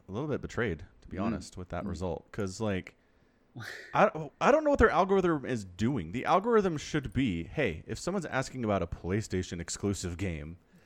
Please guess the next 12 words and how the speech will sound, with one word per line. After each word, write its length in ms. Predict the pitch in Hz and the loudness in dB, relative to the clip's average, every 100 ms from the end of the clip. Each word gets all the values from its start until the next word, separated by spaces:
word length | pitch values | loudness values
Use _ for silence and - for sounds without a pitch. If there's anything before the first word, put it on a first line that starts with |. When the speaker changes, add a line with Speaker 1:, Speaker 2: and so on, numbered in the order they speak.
| _ _ - 95 | _ _ -10 2
Speaker 1:
go 200 | 113 123 | 4 6
to 80 | |
PlayStation 640 | 160 165 156 170 156 143 123 - - | 4 2 2 2 0 -2 -6 -6 -4
dot 200 | 127 123 | 0 0
com 200 | 131 113 | 0 -2
and 80 | 87 | -2
see 100 | 120 | -2
what 140 | 113 87 | 0 0
they 120 | 104 | 0
say 180 | 95 82 | 0 -2
about 240 | 78 76 | -4 -6
it." 120 | 73 | -8